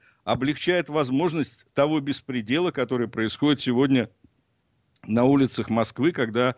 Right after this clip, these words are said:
власть борется с оппозицией. Вот это принципиальная разница. Ещё раз, это не пропаганда. Говоря слово «пропаганда», вы ставите фактически их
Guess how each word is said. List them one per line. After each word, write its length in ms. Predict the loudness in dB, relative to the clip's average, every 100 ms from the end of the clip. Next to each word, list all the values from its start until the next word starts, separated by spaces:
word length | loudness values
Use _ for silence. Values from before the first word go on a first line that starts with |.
| -10 _ -10
власть 360 | -2 0 0
борется 420 | -2 0 0 -4
с 80 | -4
оппозицией. 680 | -4 -2 -4 -4 -10 -12 -18 _ _ _
Вот 180 | 0 2
это 160 | 0
принципиальная 840 | -2 -2 -2 -6 0 2 4 2 2
разница. 420 | 0 -2 -6 -8
Ещё 280 | -6 -2 0
раз, 160 | -2
это 300 | -2 -2 2
не 200 | 4 4
пропаганда. 680 | 2 -4 0 -2 -2 -4 -4
Говоря 300 | -2 0 0
слово 280 | 0 0 0
«пропаганда», 640 | -2 -4 -4 -2 -2 0
вы 140 | 0 -2
ставите 540 | 0 2 2 0 -6
фактически 600 | -6 -8 -6 -8 -10 -10
их 380 | -10 -4 -4